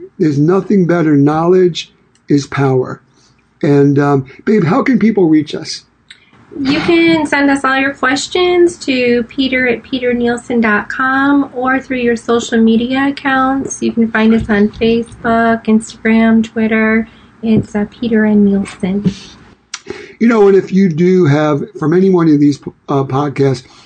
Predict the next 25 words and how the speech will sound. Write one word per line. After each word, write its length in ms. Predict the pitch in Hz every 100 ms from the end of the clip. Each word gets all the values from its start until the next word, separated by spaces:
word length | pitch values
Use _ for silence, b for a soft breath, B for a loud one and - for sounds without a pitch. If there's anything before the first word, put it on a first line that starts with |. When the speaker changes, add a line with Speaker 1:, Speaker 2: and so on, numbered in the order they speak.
| b -
Speaker 1:
if 120 | 175
you 140 | 180
did, 400 | 160 202 190 -
did 220 | 202 202
get 240 | 160 170 -
news 340 | 151 170 170
you 120 | 147
could 160 | 156 135
use 420 | 139 139 143 - b b b b b b
and 140 | 151
you 100 | 165
wanna 260 | 165 175 151
share 720 | 139 - 180 185 175 165 139 b b b
your 160 | 156 185
story, 480 | - 170 165 156 151
your 140 | 156
testimony, 760 | 135 139 139 - 151 147 143 143 B B B B B -
I 160 | 202
love, 360 | 196 175 170 170
we 180 | 180 190
love 240 | 180 143
to 80 | 156
hear 220 | 135 156
from 220 | 151 139
you. 280 | 139 139 135